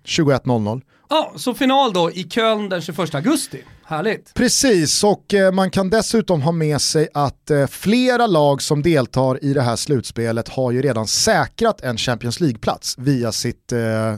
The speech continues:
Speaker 1: ligaspel i respektive land. Det är du med på.
Speaker 2: Mm.
Speaker 1: Men sen några år tillbaka så vet vi också att Europa League-vinnaren får ju en plats i Champions Leagues gruppspel. Vad händer då med den Champions League-platsen, undrar du?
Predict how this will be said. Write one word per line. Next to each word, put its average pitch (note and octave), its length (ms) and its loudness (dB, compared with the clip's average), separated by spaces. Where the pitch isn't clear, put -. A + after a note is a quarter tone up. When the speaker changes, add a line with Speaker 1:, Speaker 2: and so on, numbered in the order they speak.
Speaker 1:
ligaspel C3+ 720 0
i A2 40 0
respektive G#2 460 -6
land. F#2+ 240 -12
Det F#3 60 4
är - 20 6
du G3 60 4
med G#2+ 180 -2
på. - 260 -12
Speaker 2:
Mm. D3 220 -10
Speaker 1:
Men A3+ 360 2
sen A3+ 180 2
några G#3 140 4
år G3+ 100 4
tillbaka F#3 380 2
så E3+ 80 0
vet F3 220 2
vi E3+ 40 4
också E3 340 0
att D#3+ 200 0
Europa D#3 300 0
League-vinnaren E3 960 2
får A3 320 2
ju F3 100 4
en C#3+ 100 0
plats B2+ 380 -4
i D#3+ 180 0
Champions C3+ 380 -2
Leagues A2+ 260 0
gruppspel. A#2+ 640 -2
Vad E3+ 260 2
händer F3 540 0
då D3 360 4
med D3 180 -2
den C#3 300 2
Champions C#3+ 420 -2
League-platsen, F3+ 640 0
undrar E3+ 320 2
du? G2 220 -2